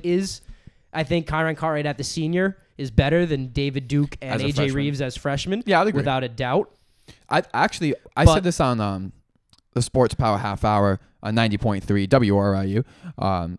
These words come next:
Speaker 2: the other day. I said that a lot of people are gonna focus on, I, I'm, I'm gonna assume Doughton will be on Duke and Fats will be on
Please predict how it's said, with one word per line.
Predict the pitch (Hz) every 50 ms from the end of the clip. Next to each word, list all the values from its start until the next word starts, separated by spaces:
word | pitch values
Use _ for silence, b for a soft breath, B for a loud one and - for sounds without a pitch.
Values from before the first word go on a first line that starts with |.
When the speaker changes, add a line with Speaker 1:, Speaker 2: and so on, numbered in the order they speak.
| - -
Speaker 2:
the | 110 104
other | 95 95
day. | 98 98 98 98
I | 101
said | - - 165 180 165 135
that | 139 123 113 104 - - _ _ _ _ _ _ _ _ _ _ _ _ -
a | 127
lot | 127 139 147 160 156
of | -
people | 160 156 - 139 127
are |
gonna | 120 120 117 107
focus | - - 123 117 - 120 107 -
on, | - 95 104 98 98 98 98 - _ _ _ _ _ _ _ _ _ _ _ _ _ _ _ _ _ _ _ _ - -
I, | 127 135 -
I'm, | 160 170 175 - - - -
I'm | - 156
gonna | 147 160 226 254 214
assume | - - - - - - 135 139 147 156 165 165 160 151 - _ _ _ _ _ _ _ _ _ _ _ _ _ _ - 110 107 -
Doughton | - 110 120 131 123 143 143 135
will | 135 135 127
be | 123 131 131
on | 120 120 113 104
Duke | - 104 110 120 131 - - - - - - _ _ -
and | 101 104 98 95
Fats | - - 107 110 107 - - -
will | 123 110
be | 110 117 110
on | 107 104 101 98 95 92 98